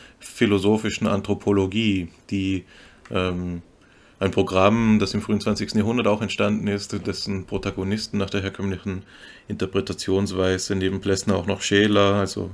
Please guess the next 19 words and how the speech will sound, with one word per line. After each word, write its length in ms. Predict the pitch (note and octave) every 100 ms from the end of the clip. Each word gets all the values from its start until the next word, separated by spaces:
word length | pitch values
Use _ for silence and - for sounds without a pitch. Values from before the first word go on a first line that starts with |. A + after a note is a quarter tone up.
| -
Max 200 | G2+ -
Scheler 360 | G2+ G2+ G2
und 240 | F#2+ F2+ - - - - -
Arnold 720 | F#2 F#2+ F#2+ G2 G2 - -
Gehlen 460 | G2+ A#2 B2+ B2
umfassen. 640 | A2 G#2+ G2+ G#2 - G2+ G2 - - - - -
Und 180 | G2
dass 120 | G2 -
diese 200 | G#2+ G#2+
philosophische 520 | A2 A2 A2 A2 A2+
Anthropologie 640 | G#2 G2+ G#2 G2 G2+ A2+
sich 220 | G#2 G#2 G#2
in 120 | G2+
ihrer 200 | G2 F#2
Programmkonstitution 1080 | G2+ G2 G#2 A#2+ A2 - G#2+ G#2 - G2+
eben 240 | G2+ G2 F#2+
dadurch 320 | G2 G#2+ B2+
auszeichnen 920 | G#2+ G#2+ G#2+ - G2+ G2+ G2+ G#2 F#2+
soll, 380 | F2+ G2 A2+